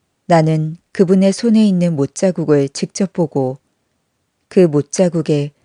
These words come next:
내 손가락을 넣어보고 또 그분 옆구리에 내 손을 넣어보지 않고는 결코 믿지 못하겠소." 하고 말하였다.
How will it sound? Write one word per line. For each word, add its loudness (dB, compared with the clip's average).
내 2
손가락을 0
넣어보고 -2
또 4
그분 0
옆구리에 0
내 2
손을 2
넣어보지 0
않고는 -4
결코 0
믿지 -2
못하겠소." -4
하고 0
말하였다. -4